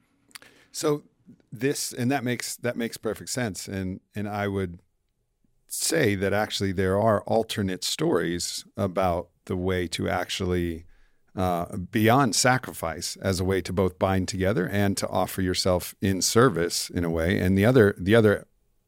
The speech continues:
side would be pleasure, right? Like, the way to offer yourself in your sexuality is not service. So let's take the act of sexing. It's actually to go find your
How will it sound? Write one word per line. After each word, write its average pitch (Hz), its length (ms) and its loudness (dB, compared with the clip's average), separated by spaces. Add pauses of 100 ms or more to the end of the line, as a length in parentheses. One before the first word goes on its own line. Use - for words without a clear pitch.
side 107 460 2
would 87 160 -2
be 92 120 0
pleasure, 87 460 4
right? 87 260 2
Like, 95 200 2
the 104 100 2
way 113 260 8
to 101 380 4 (320)
offer 120 280 6
yourself 101 680 4
in 95 420 4 (340)
your 101 200 6
sexuality 123 720 6
is 95 160 2
not 101 240 2
service. 87 800 4
So - 180 2
let's 95 240 2
take 104 160 2
the 101 120 2
act 95 200 2
of 87 60 -4
sexing. 98 440 2
It's 95 140 0
actually 104 480 4 (560)
to 104 300 6
go 110 260 12
find 107 880 6
your 101 600 6